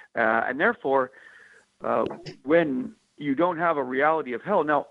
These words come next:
i-, i-, it's not that the Heavenly Father wants us primarily to live the gospel out of fear, uh, but it's also a reality check that hell exists. And rejecting the Father is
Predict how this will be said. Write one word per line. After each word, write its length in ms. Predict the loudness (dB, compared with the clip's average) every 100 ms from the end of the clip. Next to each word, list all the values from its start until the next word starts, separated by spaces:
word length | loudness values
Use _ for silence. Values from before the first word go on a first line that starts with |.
| -12
i-, 40 |
i-, 200 | -10 -6
it's 260 | -2 -4 -4
not 360 | -2 0 0 -2
that 320 | 0 0 -6 _ _ _ 0
the 80 | 4
Heavenly 300 | 4 2 -2
Father 340 | 2 4 4
wants 260 | 0 -2 -4
us 80 | -8
primarily 720 | -4 -2 0 0 0 -2 -8 _ -10
to 100 | 0
live 160 | 4 4
the 80 | 2
gospel 680 | 0 0 0 -4 -2 0 0
out 140 | 2 2
of 80 | 2 -4
fear, 400 | 0 2 2 -2 _ -20 -18 -18 -20 -6 2
uh, 160 | 2 2 -10 2
but 300 | 4 4 2 _ -8
it's 160 | -8 0
also 340 | 4 4 2
a 20 |
reality 560 | 0 4 4 4 2 -4
check 300 | 0 0 0
that 100 | 0
hell 160 | 2
exists. 380 | 2 0 0 0 -8 -20 _ _ _ _ -12 0
And 280 | 2 2 0
rejecting 500 | 0 2 2 2 0
the 100 | 0 2
Father 460 | 2 2 -2 -6 -10 _ _ _
is 260 | -2 0